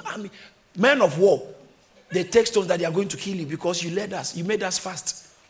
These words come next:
<laughs> And Bible said David was,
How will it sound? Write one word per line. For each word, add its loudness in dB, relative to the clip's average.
<laughs> -20
And 4
Bible 2
said 0
David -4
was, -4